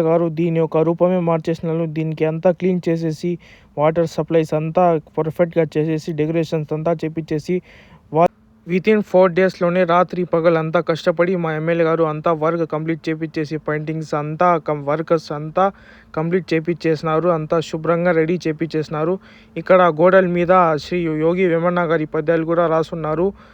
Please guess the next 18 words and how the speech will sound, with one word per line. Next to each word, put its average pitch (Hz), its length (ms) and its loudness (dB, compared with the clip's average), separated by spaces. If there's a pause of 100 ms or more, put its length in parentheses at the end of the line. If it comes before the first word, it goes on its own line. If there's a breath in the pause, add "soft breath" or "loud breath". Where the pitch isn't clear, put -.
(240 loud breath)
మీరు 165 140 -2 (100)
ఎప్పుడైనా 180 340 4 (100)
విజిట్ 170 300 -4
చేస్తే 165 220 0 (120)
ఇక్కడ 160 180 0 (100)
వచ్చి 190 200 -6 (420)
పద్యాలు 160 420 2
చదవండి. 156 460 -2 (480 loud breath)
మీకు 175 200 -4 (140)
చెప్పాలంటే 190 380 4 (580)
చూడడానికి 208 640 4 (120)
పద్యాలేమో 185 560 2 (140)
చిన్నగా 185 300 0 (120)
కనిపిస్తాయి, 165 560 -4 (120)
కానీ 180 200 0 (120)
దాని 170 220 2
యొక్క 170 340 0
మీనింగ్ 208 380 0